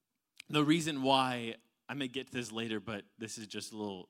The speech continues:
sneak peek into it. It's because the reason why we studied, studied the Middle East is because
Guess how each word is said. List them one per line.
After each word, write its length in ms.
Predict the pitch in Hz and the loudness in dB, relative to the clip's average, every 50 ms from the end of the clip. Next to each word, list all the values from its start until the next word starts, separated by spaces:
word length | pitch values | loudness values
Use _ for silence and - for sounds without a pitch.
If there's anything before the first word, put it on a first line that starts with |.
| _ _ | _ _
sneak 380 | - - - - 135 135 131 - | -12 -10 -6 -4 -4 -6 -4 -4
peek 160 | 127 113 - | -8 -6 -6
into 280 | 110 107 107 - 117 113 | -6 -10 -8 -6 -6 -6
it. 140 | 110 113 - | -6 -6 -8
It's 120 | 131 120 | -10 -12
because 460 | - - - - - 139 127 123 - - - - - - _ - | -8 -8 -6 -4 -2 -2 0 -2 -2 -6 -10 -20 -20 -18 _ -2
the 80 | 135 143 | 4 6
reason 220 | 170 165 160 156 | 6 6 6 4
why 160 | 143 151 160 | 4 4 4
we 100 | 151 147 | 4 2
studied, 420 | 143 - - 151 143 143 139 135 - - | 0 0 -2 -2 -2 -2 -4 -4 -6 -6
studied 420 | 131 - - - 143 139 139 135 | -6 -4 0 0 0 2 2 0
the 80 | 131 123 | 0 0
Middle 340 | 123 127 123 123 117 113 120 | 0 2 2 0 0 0 0
East 220 | 120 110 - - | -2 -2 -4 -8
is 100 | - - | -10 -12
because 500 | - 117 - - 123 113 110 110 - - | -14 -14 -10 -8 -6 -6 -4 -6 -8 -10